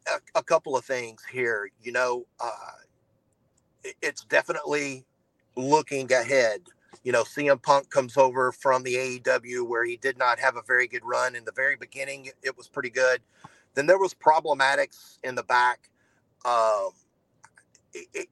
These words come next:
it just goes to show you that with Vince McMahon out, this new company and Triple H looking forward and being able to work with people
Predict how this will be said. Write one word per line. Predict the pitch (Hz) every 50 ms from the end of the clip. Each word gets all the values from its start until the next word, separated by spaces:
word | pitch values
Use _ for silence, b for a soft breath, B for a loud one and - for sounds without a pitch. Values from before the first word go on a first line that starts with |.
| _ -
it | 170 160 135 -
just | - - 165 170 170 - - - -
goes | - 165 165 175 175 -
to | - 151 139
show | - - - 165 156 160 156
you | 147 139 135 135 131 131 123 113 - -
that | 131 127 127 127 - _ -
with | 123 123 120 -
Vince | - - 143 160 170 - - -
McMahon | 151 143 _ - 143 143 143 139 - - -
out, | 139 135 135 135 135 - _ _ _ _ _ _ _ _ _ _ _ _ _ _ _ _ _ _ _ _ _ _ _ _
this | - 139 123 - -
new | 147 151 156 143
company | - - - 165 160 - 170 151 151 147 143 135 123
and | 120 -
Triple | - - 170 160 - 147 135 139
H | 135 135 135 - - -
looking | 117 123 156 175 170 - 139 131
forward | 120 _ - 131 123 123 123 123 120 120 113 - B B B B B _ -
and | 135 127
being | 131 139 143 147 147 135 120 127
able | 131 143 135 139 135 127
to | - - 139 131 123
work | 117 113 123 139 160 - - -
with | 135 123 - _
people | - 127 117 - - 110 107 98